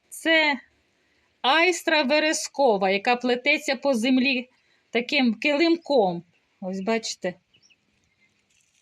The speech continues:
<laughs> Посаджу її. Так вона мені сподобалась на каналі,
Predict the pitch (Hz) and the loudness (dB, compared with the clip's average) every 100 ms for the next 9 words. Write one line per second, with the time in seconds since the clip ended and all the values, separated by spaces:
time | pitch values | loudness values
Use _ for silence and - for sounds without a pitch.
0 | _ _ _ _ 277 294 240 - _ _ | _ _ _ _ 0 0 0 -6 _ _
1 | _ _ _ _ _ _ _ _ _ _ | _ _ _ _ _ _ _ _ _ _
2 | _ _ - 302 339 330 - 302 277 254 | _ _ 0 0 2 0 0 0 0 0
3 | 247 294 294 247 254 247 254 - 285 294 | -2 -2 0 2 2 2 -2 -2 -2 2
4 | 453 269 226 220 233 226 240 233 226 214 | 2 2 2 0 -2 0 0 2 2 0